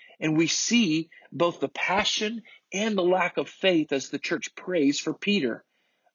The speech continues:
I imagine it went something like this. They're praying, passionately praying, and there's a knock at the door. And, and in their prayer, uh, they don't want to be disturbed by this knocking because they're interceding.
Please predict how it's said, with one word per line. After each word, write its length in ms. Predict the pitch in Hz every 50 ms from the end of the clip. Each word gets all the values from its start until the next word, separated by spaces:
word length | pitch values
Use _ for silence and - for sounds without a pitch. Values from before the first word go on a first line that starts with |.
| _
I 80 | - 139
imagine 360 | 143 156 165 175 160 165 151
it 80 | 143 139
went 160 | 143 139 131
something 300 | - - 139 135 147 139
like 200 | 135 135 139 -
this. 220 | - 156 143 -
They're 140 | - 143 123
praying, 640 | - - - - 151 147 156 170 180 190 196 208 190 _ _ _ _ _ _ _ _ -
passionately 600 | - 196 220 226 214 - 214 185 160 156 160 151
praying, 420 | - - - 156 156 160 160 160
and 80 | 151 143
there's 160 | 143 135 139
a 40 | 135
knock 280 | 131 143 151 151 -
at 80 | 151 135
the 60 | -
door. 360 | 131 123 139 151 151 139 127
And, 140 | 127 123 123 - _ _ - - - - - - -
and 140 | - 170 165
in 300 | - - 208 233 247 240
their 160 | 226 202 180
prayer, 600 | 170 - - - 180 147 135 135 143 170 185 - _ _ _ _ _ _ _ -
uh, 200 | 147 156 143 131 - _ _ _
they 160 | - 185 202
don't 240 | 202 226 226 208 175
want 160 | 185 190 190
to 60 | 175 165
be 400 | 147 165 165 165 160 156 - _ _ _ _ _
disturbed 920 | - 311 - - - - - - 180 190 180 143 123 123 147 160 160 - - _ _ _ _ -
by 400 | 139 165 160 160 160 160 156 143
this 260 | 139 160 165 - - 156
knocking 520 | 156 170 190 202 196 - - 156 143 131
because 320 | 135 135 - 160 151 -
they're 180 | - 139 139 - -
interceding. 840 | 175 190 185 175 165 - - - - 202 214 202 156 123 110 110